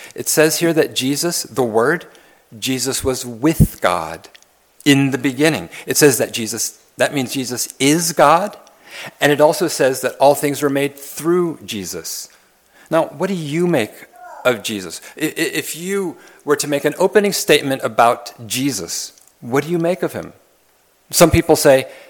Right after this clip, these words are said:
"He's very well known, but he actually never existed. He's a legend." Some people will say,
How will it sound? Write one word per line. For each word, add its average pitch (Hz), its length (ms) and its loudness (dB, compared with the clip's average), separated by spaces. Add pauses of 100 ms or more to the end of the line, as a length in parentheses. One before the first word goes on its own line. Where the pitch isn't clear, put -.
(380)
"He's 139 320 -4
very 156 320 4
well 196 180 8
known, 190 240 2
but 143 140 -4
he 123 180 -10
actually 160 640 -2
never 127 540 0
existed. 98 600 -6 (460)
He's 202 220 -2
a 202 60 -2
legend." 190 500 2 (340)
Some 220 300 2
people 208 240 2
will 165 100 2
say, 151 260 4